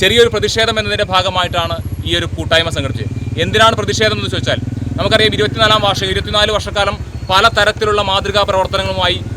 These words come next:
വട്ടപ്പാടം, പായമ്പാടം പ്രദേശത്ത് നിലകൊള്ളുന്ന ഒരു പ്രസ്ഥാനമാണ് ഈ നവതരംഗം ആർട്സ് ആൻഡ് സ്പോർട്സ് ക്ലബ്ബ് വായനശാല എന്നുള്ളത്. ഒട്ടനവധി പ്രവർത്തനങ്ങൾ,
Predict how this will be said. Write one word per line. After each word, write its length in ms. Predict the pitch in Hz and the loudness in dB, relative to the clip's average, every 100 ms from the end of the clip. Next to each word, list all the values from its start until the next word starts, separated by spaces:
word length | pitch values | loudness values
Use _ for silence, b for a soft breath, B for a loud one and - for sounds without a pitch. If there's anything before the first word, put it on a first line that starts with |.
| - | -2
വട്ടപ്പാടം, 440 | 165 202 190 185 180 | 0 0 0 0 2
പായമ്പാടം 380 | 175 175 180 175 | 0 0 -2 -2
പ്രദേശത്ത് 460 | 175 - - 185 180 - - 160 | -2 -4 -4 -4 -4 -6 -6 2
നിലകൊള്ളുന്ന 420 | 180 202 196 185 | 4 4 2 0
ഒരു 80 | 185 | -2
പ്രസ്ഥാനമാണ് 500 | 165 180 180 170 165 156 - - 156 | -2 -2 -2 0 -2 -4 -6 -6 -2
ഈ 40 | 160 165 - | -2 -2 -2
നവതരംഗം 460 | 160 165 170 165 160 160 | 0 2 2 0 -2 0
ആർട്സ് 180 | 156 165 | 0 2
ആൻഡ് 100 | 170 | 0
സ്പോർട്സ് 220 | 160 160 151 | -2 -2 -2
ക്ലബ്ബ് 200 | 143 147 135 147 | -2 -2 -2 0
വായനശാല 360 | 151 165 143 139 | 0 2 0 0
എന്നുള്ളത്. 240 | 131 - - - - - 160 | -2 -6 -8 -6 -6 -4 0
ഒട്ടനവധി 360 | 254 254 254 233 | 2 4 4 4
പ്രവർത്തനങ്ങൾ, 400 | 220 208 196 | 0 2 0